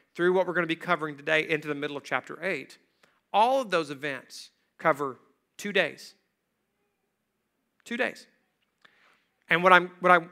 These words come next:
going to suggest to you all this morning, when we see especially, uh, Haman as a model for hu-, um, haughtiness and pride and arrogance against God, quick is his ascendance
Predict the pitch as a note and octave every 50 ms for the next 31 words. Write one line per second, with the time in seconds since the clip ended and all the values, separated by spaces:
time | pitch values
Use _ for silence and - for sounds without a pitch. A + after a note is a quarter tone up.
0 | - - - G3 G#3 G3+ G3 - G3 F3+ E3+ E3 D3+ - F#3 E3 C#3 F#3 G#3 A#3
1 | A3+ - - F#3+ G#3 B3+ C4+ A3+ E3+ D#3 D3+ C#3+ - - D#3+ D3+ C#3+ C#3 C#3 D3
2 | D3 D3 D3 C#3+ - - - F#3+ E3 C3 - - - G#3 A#3 A3+ - G#3+ F3+ E3+
3 | D#3+ D3+ C#3+ - - _ _ _ _ _ _ _ _ _ _ _ D3+ C#3 C#3 C#3
4 | - - _ - - F#3+ G#3 A#3+ A#3+ F#3+ D#3+ D#3 D#3 E3 - E3 D#3 D3+ C3 C#3+
5 | C#3+ D3+ D3 D#3 F#3 G3+ F#3 D#3+ E3+ F#3+ - _ _ _ _ _ _ _ _ _
6 | _ _ _ _ - F3 D#3+ D#3 D3+ C#3+ C#3 B2+ C3 - _ _ _ _ _ _
7 | _ _ _ _ _ - - G3 G#3 - E3 C#3+ C#3 C3 C3 C3+ - _ _ -
8 | - - - F#3+ F#3 F#3 G3 G3 F#3 F#3 F#3 G3 G3 - - D#3 C3+ - - -
9 | C#3+ D#3+ D#3+ E3 F3 F3+ F#3 F#3 F#3 E3+ D3 D3 - - - E3 E3 F3+ F#3 F3+
10 | E3+ F#3 E3+ F3 - E3+ D3+ D#3+ E3+ E3 - - - F3 E3 E3 E3+ F3 F3 F#3
11 | F#3+ F3 _ _ _ _ _ _ _ _ _ _ _ _ _ _ _ _ _ -
12 | - E3+ F#3+ A3 A#3+ A#3 - - - G#3 G3 G#3 G#3 G3+ - - G#3+ G#3+ G#3 F3+
13 | G3 F3 - - G#3+ G#3+ G#3+ A3+ A3+ A3+ A#3 A3+ - - -